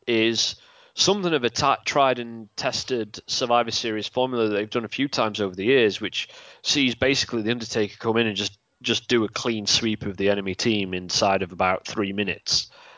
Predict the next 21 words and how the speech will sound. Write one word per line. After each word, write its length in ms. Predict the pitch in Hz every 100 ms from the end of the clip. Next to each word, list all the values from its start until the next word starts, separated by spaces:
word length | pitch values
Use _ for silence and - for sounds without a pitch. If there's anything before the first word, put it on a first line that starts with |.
| -
And 120 | 113
that's 220 | 113 113
not 140 | 156 117
an 100 | 107
exaggeration. 680 | 101 104 95 107 117 - 98
Like, 200 | 90 -
he, 200 | 104 101
he 120 | 110
pretty 260 | 101 151 123
much 220 | 107 -
eliminates 400 | 107 104 98 -
the 100 | 107
entire 420 | 98 - 107 98
opposing 460 | 95 - 107 98 92
team 260 | 117 101
inside 340 | 92 87 98 92
of 60 |
three 200 | - 104
or 40 | 95
so 220 | - 95
minutes, 560 | 95 98 - - -